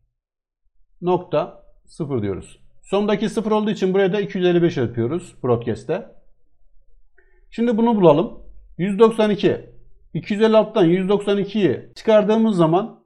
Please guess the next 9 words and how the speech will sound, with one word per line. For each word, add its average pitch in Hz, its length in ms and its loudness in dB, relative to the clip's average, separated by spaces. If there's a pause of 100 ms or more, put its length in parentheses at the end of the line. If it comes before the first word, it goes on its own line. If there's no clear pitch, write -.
(100)
altmış 165 360 -4
dört 180 200 2
yapıyor. 104 380 -4 (240)
Blokumuz 202 440 2
altmış 180 320 0
dörtlüymüş. 151 680 -2 (100)
Sıfır, 175 580 -2 (580)
altmış 165 680 -4
dört 175 420 0